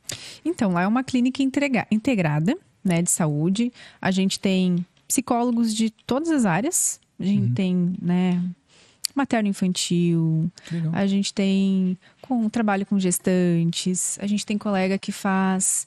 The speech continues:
Speaker 1: que atende adolescentes, idosos, família, casais, ahn, avaliação psicológica.
Speaker 2: Olha só,
Speaker 1: Tem
Speaker 2: perfeito.
Speaker 1: exatamente todas as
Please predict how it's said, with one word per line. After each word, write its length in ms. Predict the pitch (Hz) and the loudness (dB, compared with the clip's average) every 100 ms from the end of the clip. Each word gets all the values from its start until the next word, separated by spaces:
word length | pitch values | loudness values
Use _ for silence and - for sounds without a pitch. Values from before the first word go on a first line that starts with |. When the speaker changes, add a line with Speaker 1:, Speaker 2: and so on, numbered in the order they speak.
| - | -12
Speaker 1:
que 120 | - 247 | -8 -4
atende 240 | 220 214 | 0 0
adolescentes, 1160 | 196 190 - 202 190 185 180 - 180 175 - - - - | 2 0 0 2 2 2 0 0 -2 0 -2 -4 -10 -8
idosos, 840 | 226 196 185 190 180 175 170 180 - | -4 0 2 2 2 0 0 -2 -2
família, 800 | - 240 196 190 185 180 180 190 | -2 0 2 4 2 2 0 0
casais, 1040 | 226 214 185 196 190 185 180 190 - - - - - - - | 0 0 0 2 2 2 2 2 0 -2 -6 -20 -20 -14 -2
ahn, 560 | 196 190 185 185 185 - | 0 2 2 0 -2 -2
avaliação 640 | 214 214 214 208 - 214 214 | -2 0 0 0 0 0 0
psicológica. 1120 | - 220 202 190 185 180 180 185 - 196 190 | -2 0 2 2 4 4 2 0 0 0 0
Speaker 2:
Olha 240 | 131 180 | 0 0
só, 140 | 170 139 | 0 0
Speaker 1:
Tem 120 | 262 | 0
Speaker 2:
perfeito. 160 | 302 269 | 2 2
Speaker 1:
exatamente 800 | 254 285 - 302 254 262 - - | 2 0 0 0 2 0 -4 -10
todas 680 | - 262 277 269 262 262 233 | -2 0 0 0 2 2 2
as 320 | 233 226 - | 2 2 -2